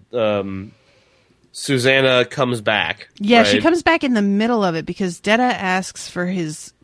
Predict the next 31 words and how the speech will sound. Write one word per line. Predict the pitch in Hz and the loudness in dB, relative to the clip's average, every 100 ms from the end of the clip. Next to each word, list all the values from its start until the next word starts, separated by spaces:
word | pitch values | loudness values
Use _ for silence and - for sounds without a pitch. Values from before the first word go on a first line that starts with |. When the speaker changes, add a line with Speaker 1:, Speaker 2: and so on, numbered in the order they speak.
| - | -16
Speaker 2:
piece | - 220 - | -8 -6 -6
of | - | -12
charcoal, | - 190 170 - 147 92 - - - - - _ - | -10 -6 -6 -6 -10 -10 -14 -18 -20 -20 -20 _ -4
and | 202 185 175 | 0 0 -2
she's | 170 208 190 | -4 -4 -2
marking | 190 185 - 196 | 0 -2 -2 -4
off | 165 175 165 - | -2 0 -2 -4
all | 175 | -4
of | 165 - | -6 -8
the | - | -8
even | 226 247 240 | -6 -4 -4
numbers, | 240 233 226 220 214 - | -4 -4 -4 -4 -6 -6
and, | 196 180 175 160 _ | -4 -4 -8 -12 _
like, | 185 170 - | -8 -8 -6
the | 196 | -2
non-prime | 208 220 214 208 196 | 0 0 -2 -4 -4
nu-, | 196 | -4
and | 180 196 - | -4 -4 -2
as | 214 | -2
she's | 220 185 - | -2 -8 -6
doing | 185 185 180 | -4 -2 -2
this, | 160 156 | -4 -8
Susanna's | - - 165 175 170 165 | -10 -10 -6 -6 -6 -6
voice | 156 156 - | -8 -8 -8
is | 170 | -10
starting | 165 156 151 | -8 -8 -10
to | - | -12
come | - 160 | -8 -8
through. | 147 147 151 | -8 -10 -6
Speaker 1:
That's | 143 123 - | 0 0 0
right. | 123 104 | 0 0